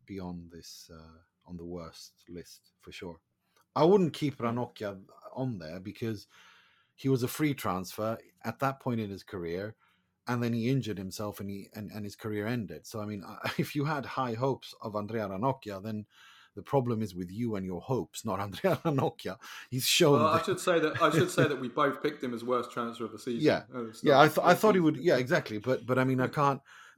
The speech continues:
Speaker 1: we did. But then he, he kind of injured himself
Speaker 2: <laughs>
Speaker 1: and, and retired. So I feel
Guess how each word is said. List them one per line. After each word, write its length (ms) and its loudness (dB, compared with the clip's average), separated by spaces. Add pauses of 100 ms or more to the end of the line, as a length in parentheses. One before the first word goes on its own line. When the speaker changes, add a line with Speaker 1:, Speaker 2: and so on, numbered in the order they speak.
(420)
Speaker 1:
we 180 0
did. 320 4
But 120 -6
then 220 4
he, 240 -2
he 160 -8
kind 300 -4
of 200 -6 (420)
injured 380 0
himself 480 -4
Speaker 2:
<laughs> 0 -
Speaker 1:
and, 160 -2
and 220 -6
retired. 560 2
So 160 -4
I 60 -2
feel 340 -2